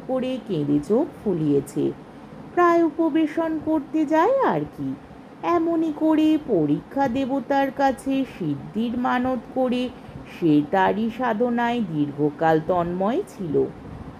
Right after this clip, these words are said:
অবশেষে অসহযোগের যোগিনী মন্ত্রে দীক্ষিত হয়ে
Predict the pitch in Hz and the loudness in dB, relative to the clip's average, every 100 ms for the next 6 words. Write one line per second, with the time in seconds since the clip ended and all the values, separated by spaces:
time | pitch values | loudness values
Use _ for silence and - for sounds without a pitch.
0 | - 370 339 330 302 330 302 302 302 302 | 2 4 4 2 2 2 0 0 0 2
1 | 294 165 147 - 226 254 269 254 262 233 | 2 2 2 0 0 2 0 -2 -2 -2
2 | 269 262 202 175 143 147 165 208 233 240 | -2 -2 0 0 2 0 0 0 2 2
3 | 240 220 247 233 175 139 - - 202 220 | 0 -2 -4 -4 -4 -4 -8 -8 -8 0
4 | 240 226 233 233 | 2 4 4 4